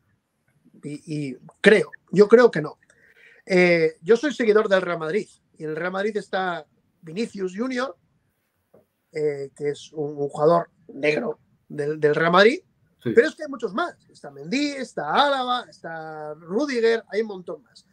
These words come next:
Speaker 1: Y siempre se meten con uno y, y, y, y le llaman de todo, hay que reconocer, pero esto, pero en el fútbol no es ni la primera vez, ni es por el color, ni es por nada.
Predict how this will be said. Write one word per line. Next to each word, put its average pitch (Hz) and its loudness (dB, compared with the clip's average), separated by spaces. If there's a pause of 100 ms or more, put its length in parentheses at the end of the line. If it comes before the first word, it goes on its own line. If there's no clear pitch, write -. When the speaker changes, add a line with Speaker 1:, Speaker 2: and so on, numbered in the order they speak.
(220)
Speaker 1:
Y 185 -12
siempre 240 -4
se 233 0
meten 220 -2
con 208 -4
uno 254 -10 (480)
y, 190 -18 (160)
y, 156 -12
y, 160 -4
y 156 -2
le 156 6
llaman 180 8
de 165 6
todo, 147 0
hay 156 -6
que 160 2
reconocer, 160 2
pero 175 -6
esto, 226 -8 (180)
pero 156 -6
en 156 -4
el 156 -4
fútbol 220 0 (320)
no 180 -4
es 190 -4
ni 196 -6
la 185 0
primera 175 -2
vez, 208 -2 (400)
ni 165 -10
es 180 -6
por 180 -4
el 170 -10
color, 185 -4
ni 170 -12
es 156 -8
por 160 -10
nada. 175 -6